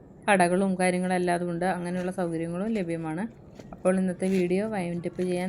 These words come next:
നേരമായിട്ടുണ്ട്. എല്ലാവർക്കും ഇന്നത്തെ വീഡിയോ ഒരുപാട് ഇഷ്ടമായെന്ന് കരുതുന്നു. പത്ത് ഏക്കർ സ്ഥലം നമ്മൾ അത്യാവശ്യം നല്ല രീതിയിൽ തന്നെ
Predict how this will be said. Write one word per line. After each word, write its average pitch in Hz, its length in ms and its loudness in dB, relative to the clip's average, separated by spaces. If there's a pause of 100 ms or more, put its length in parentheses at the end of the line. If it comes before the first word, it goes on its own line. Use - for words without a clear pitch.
നേരമായിട്ടുണ്ട്. 165 640 -4 (500)
എല്ലാവർക്കും 185 520 0 (140)
ഇന്നത്തെ 180 360 -4
വീഡിയോ 180 240 2
ഒരുപാട് 170 320 -2
ഇഷ്ടമായെന്ന് 170 540 -4
കരുതുന്നു. 170 460 -2 (1300)
പത്ത് 185 300 0
ഏക്കർ 185 220 -2
സ്ഥലം 180 260 0
നമ്മൾ 180 240 -2
അത്യാവശ്യം 175 440 -2 (920)
നല്ല 185 120 2 (100)
രീതിയിൽ 180 280 2
തന്നെ 185 180 -2